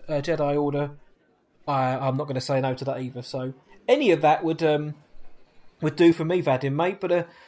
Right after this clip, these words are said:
yeah, so thank you guys for sending in your Patreon questions. We're gonna have a, a couple more next week as well to round off February, 'cause I always forget this is a shorter month,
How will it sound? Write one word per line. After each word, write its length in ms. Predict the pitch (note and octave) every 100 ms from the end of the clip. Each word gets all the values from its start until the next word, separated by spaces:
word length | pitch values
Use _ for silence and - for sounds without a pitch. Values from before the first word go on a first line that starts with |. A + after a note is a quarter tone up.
| _
yeah, 180 | A3+ E3
so 180 | F#3 E3+
thank 260 | A#3+ A#3+
you 60 | A3+
guys 300 | G3+ G3 F3+
for 300 | - F3 E3 _ _
sending 340 | - F#3+ F3 E3+
in 120 | E3
your 80 | D#3+
Patreon 400 | F3 - D#3+ D3
questions. 320 | E3+ - -
We're 80 | F3
gonna 160 | F3
have 160 | F3+ F3
a, 140 | F3 E3 -
a 40 |
couple 240 | G#3 F3
more 160 | F3 F3
next 200 | F3 -
week 180 | F3 C#3+
as 80 | D3
well 260 | G#3 G#3+ - _ _ - - - - _
to 320 | - D3+ D3 - - -
round 300 | E3+ E3 D#3
off 160 | D3+ -
February, 320 | D#3+ E3 E3+
'cause 100 | E3+
I 80 | D3+
always 220 | D#3 C#3+
forget 260 | C#3+ D#3
this 140 | C#3 C#3
is 80 | C3
a 40 |
shorter 280 | - D#3 C3
month, 320 | D#3 F3